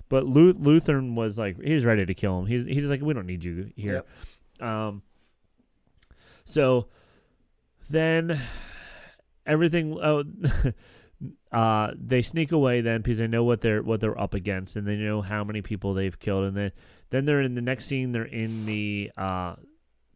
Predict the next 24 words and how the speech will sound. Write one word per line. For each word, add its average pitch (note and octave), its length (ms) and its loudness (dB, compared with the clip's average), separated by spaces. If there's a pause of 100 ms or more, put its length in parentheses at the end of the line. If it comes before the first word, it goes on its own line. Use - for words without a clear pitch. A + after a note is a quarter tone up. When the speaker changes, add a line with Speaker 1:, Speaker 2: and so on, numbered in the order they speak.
(220)
Speaker 1:
garage. A2 640 0 (220)
Speaker 2:
Yep. G#2 220 -10 (100)
Speaker 1:
And A2+ 100 -4
he's G#2 120 0
like, G2 120 -2
"Let's B2+ 200 0
pick E3 260 8
one." G2+ 340 -2 (540)
And A2+ 140 -2
then B2+ 80 2
you C3 80 0
see C#3 140 -4
the B2 100 0
first D3 320 -2
one C#3 180 -2
going C3+ 260 2
down B2+ 200 0
the A#2 80 -6
street, A#2 420 -2
which C3 200 -2
was C#3+ 120 -2
cool. D#3 220 6
It D3+ 60 2
look-, E3 320 -2